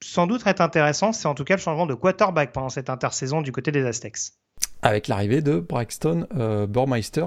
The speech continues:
Speaker 2: qui arrive donc de Virginia Tech. Euh, est-ce qu'il va redynamiser, euh, une attaque aérienne, euh, en berne quand même depuis, euh, depuis quelques années ? Alors, il y a un,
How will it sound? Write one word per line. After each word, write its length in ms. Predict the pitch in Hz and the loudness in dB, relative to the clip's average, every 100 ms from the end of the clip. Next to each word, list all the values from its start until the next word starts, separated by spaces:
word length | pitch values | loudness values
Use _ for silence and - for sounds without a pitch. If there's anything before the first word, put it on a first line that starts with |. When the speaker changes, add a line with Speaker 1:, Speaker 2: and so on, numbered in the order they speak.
| - | -4
Speaker 2:
qui 100 | 117 | -4
arrive 220 | 113 139 | -4 -2
donc 160 | 123 117 | -2 -2
de 100 | 123 | -2
Virginia 540 | 120 101 110 101 107 | -2 -2 -2 -2 -2
Tech. 400 | - 170 - - - - - - - - | -2 -4 -6 -14 -14 -16 -16 -16 -8 -4
Euh, 280 | 110 104 107 | -2 0 0
est-ce 140 | - | -2
qu'il 140 | 160 | -2
va 100 | 135 | -2
redynamiser, 1000 | 127 135 156 156 170 160 160 143 180 185 156 | 2 2 2 2 2 2 2 2 2 2 2
euh, 100 | 120 | 0
une 120 | 117 | 0
attaque 340 | 120 147 - | -2 -4 -2
aérienne, 480 | 131 120 131 151 139 | 0 0 2 2 0
euh, 120 | 113 | 0
en 160 | 110 107 | 0 0
berne 380 | 107 165 147 117 | 2 2 2 -2
quand 140 | 117 | -2
même 180 | 127 131 | 0 0
depuis, 420 | 110 - 139 143 | -4 -6 -4 -2
euh, 340 | 120 107 107 104 | -2 0 0 0
depuis 320 | 110 - 131 | -4 -4 -4
quelques 400 | - 117 131 117 | -4 -2 -2 0
années ? 200 | 117 185 | 0 0
Alors, 140 | 202 | 0
il 60 | 127 | -2
y 40 | |
a 60 | 127 | 0
un, 380 | 127 123 123 | 2 2 0